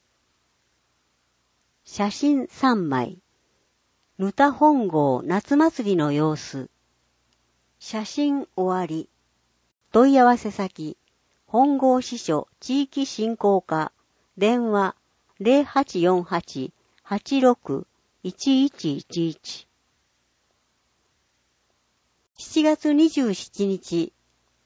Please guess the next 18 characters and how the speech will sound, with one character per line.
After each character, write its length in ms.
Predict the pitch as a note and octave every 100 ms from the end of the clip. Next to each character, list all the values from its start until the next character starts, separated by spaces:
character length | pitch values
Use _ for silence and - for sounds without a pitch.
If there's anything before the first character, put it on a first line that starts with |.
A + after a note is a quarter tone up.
| -
詐 160 | G#3+
欺 140 | A3 D4+
島 280 | D4 C4+ C4
で 280 | A#3 A3+ _ _ -
熱 300 | F#3 - F4
い 140 | C#4
戦 500 | E3+ F3 F3 B3+ D4+
い 80 | C#4
が 160 | C4 B3+
繰 140 | A3
り 100 | C4+
広 260 | - C#4 C4+
げ 80 | B3+
ら 140 | A#3
れ 100 | A3
ま 140 | G3+
し 120 | F#3+ -
た。 200 | C#3+